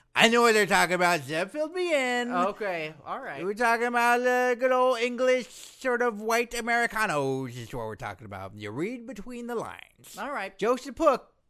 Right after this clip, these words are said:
Speaker 1: Joseph Park takes a book, reads between the lines.
Speaker 2: Gotcha. All right. Good to know.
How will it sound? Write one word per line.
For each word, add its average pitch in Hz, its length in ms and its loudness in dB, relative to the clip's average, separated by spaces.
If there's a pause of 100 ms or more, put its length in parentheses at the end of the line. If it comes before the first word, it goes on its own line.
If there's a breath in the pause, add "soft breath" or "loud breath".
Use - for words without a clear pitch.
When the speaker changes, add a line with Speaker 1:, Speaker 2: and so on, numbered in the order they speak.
(340)
Speaker 1:
Joseph 190 320 -6
Park 214 400 0 (400)
takes 190 200 -4
a 240 40 -8
book, 120 340 0 (280)
reads 131 180 -6
between 107 360 -16
the 98 40 -16
lines. 92 220 -20 (200)
Speaker 2:
Gotcha. 185 400 -6
All 208 140 -8
right. 143 160 -8 (160)
Good 226 140 -14
to 233 80 -14
know. 170 160 -14